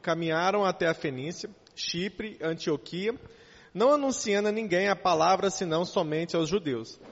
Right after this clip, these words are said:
E havia entre eles alguns varões de Chipre e de Cirene,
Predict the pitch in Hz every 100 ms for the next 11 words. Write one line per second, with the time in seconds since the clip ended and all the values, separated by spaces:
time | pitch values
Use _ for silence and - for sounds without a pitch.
0 | - - - - - _ 160 160 151 220
1 | 226 202 202 165 147 185 175 156 160 165
2 | 165 185 175 160 165 170 - 202 233 -
3 | 254 - 175 - - 202 165 151